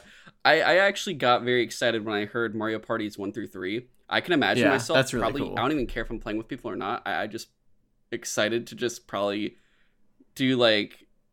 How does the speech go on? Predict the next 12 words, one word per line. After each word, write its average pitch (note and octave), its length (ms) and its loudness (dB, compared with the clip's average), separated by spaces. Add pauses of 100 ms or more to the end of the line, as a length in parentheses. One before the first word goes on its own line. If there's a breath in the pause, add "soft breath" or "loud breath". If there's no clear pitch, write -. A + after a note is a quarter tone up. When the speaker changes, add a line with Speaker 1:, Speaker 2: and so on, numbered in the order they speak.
(220)
Speaker 1:
playing B2+ 200 4
with B2 160 2
P B2 200 -4
C, A#2 360 -4
like, G#2 320 -2
N A#2+ 100 2
P A#2 120 -6
Cs G2+ 540 -4 (120)
doing A2 240 4
Mario G2 240 2
Party F#2 300 -2
two F#2 380 -4